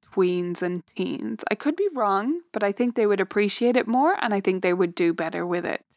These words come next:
I think it would be a fantastic idea to try, though. So if you have enough teens and tweens, or if you just think I'm wrong and you think it would be great for five-year-olds, then I think this would be an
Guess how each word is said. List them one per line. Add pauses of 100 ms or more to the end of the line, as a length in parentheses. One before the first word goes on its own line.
(680)
I
think
it
would
be
a
fantastic
idea
to
try,
though.
So (320)
if
you
have
enough
teens
and
tweens,
or
if
you
just
think
I'm
wrong
and
you
think
it
would
be
great
for
five-year-olds, (260)
then
I
think
this
would
be
an